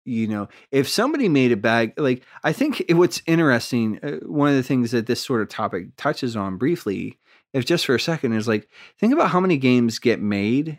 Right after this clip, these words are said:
now on current gen consoles. Like, I'm looking at the, the P S four and the Xbox One that have these inc-, like, No Man's Sky is a great example of this as well, but ha-, like, you know, and then, like I said, Days Gone was one of those,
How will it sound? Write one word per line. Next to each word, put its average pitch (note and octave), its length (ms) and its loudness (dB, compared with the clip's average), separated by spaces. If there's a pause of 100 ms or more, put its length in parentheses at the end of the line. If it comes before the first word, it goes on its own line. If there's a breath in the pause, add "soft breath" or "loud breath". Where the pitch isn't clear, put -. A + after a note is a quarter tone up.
now A#2+ 420 2
on A2+ 220 -2
current B2+ 380 -2
gen A#2 220 -2
consoles. C3+ 720 -4
Like, A2 180 -2
I'm G#2+ 140 -2
looking A2+ 240 -2
at G#2 160 -4
the, G#2 280 -2
the A2 60 -8
P A2+ 220 -4
S A2 100 -2
four A2 520 -4 (360 loud breath)
and G2+ 240 -4
the G2+ 80 0
Xbox G2+ 540 -2
One A2 340 -2 (320 soft breath)
that B2 320 2 (160)
have D#3 260 2
these C3+ 240 4
inc-, C#3+ 300 -2
like, C3 360 0 (240)
No D3 140 4
Man's C#3 260 4
Sky B2 260 4
is B2 120 4
a B2+ 60 -2
great B2 400 2
example A#2+ 680 -2
of A#2 100 -4
this A2+ 180 -2
as A#2+ 140 -4
well, A#2 160 2
but A2+ 140 -2
ha-, B2 200 0
like, B2+ 280 0
you A#2 200 -2
know, A2 280 -2
and A2 260 -2
then, G#2+ 240 -2
like G#2 180 -4
I A2 40 -4
said, G#2+ 220 -4
Days G#2+ 220 -2
Gone A2 320 -4
was G#2+ 220 -4
one A2 140 -2
of A2 40 -2
those, A2 160 -4